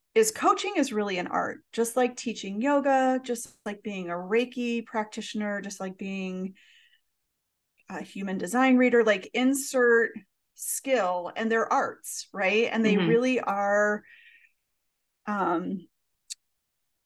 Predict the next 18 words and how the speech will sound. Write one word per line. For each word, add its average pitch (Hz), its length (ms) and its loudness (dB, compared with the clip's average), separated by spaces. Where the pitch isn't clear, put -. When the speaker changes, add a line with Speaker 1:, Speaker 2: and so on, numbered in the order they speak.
Speaker 1:
they're 233 260 8
their 226 280 6
own 254 300 6
containers - 960 -6
and 220 160 2
they 214 80 6
belong 202 480 -2
as 185 180 -6
such. - 380 -12
And - 140 -4
so 233 120 6
what 220 140 6
I 214 80 8
appreciated 220 800 0
about 185 400 0
the 190 80 -10
structure 220 880 -2
was 214 600 4